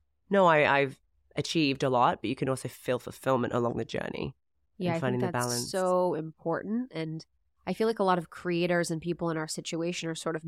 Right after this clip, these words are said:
Speaker 2: moving more to that, where it's like, "Why are we doing this? Why are we on this hamster wheel?"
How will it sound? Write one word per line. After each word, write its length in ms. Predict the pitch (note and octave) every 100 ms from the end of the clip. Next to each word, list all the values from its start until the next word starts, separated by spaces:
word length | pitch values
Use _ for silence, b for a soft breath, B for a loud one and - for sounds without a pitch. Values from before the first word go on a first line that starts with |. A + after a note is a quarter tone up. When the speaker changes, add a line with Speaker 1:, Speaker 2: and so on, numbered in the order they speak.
| E3
Speaker 2:
moving 300 | D#3+ E3 D#3
more 240 | D3+ D3 D3+
to 140 | E3+
that, 220 | C#3+ A2+
where 160 | - D3
it's 140 | D3+
like, 160 | E3 D3+
"Why 400 | D#3+ D#3+ F3 F3+
are 100 | F3+
we 160 | E3 D#3
doing 400 | D3+ B2+ B2+ F#2+
this? 260 | F2 E3+
Why 240 | E3+ D#3 E3
are 100 | F3
we 140 | E3+
on 180 | D3 D#3+
this 160 | D#3 -
hamster 440 | D#3+ D#3 - E3
wheel?" 380 | D3+ C#3+ C#3+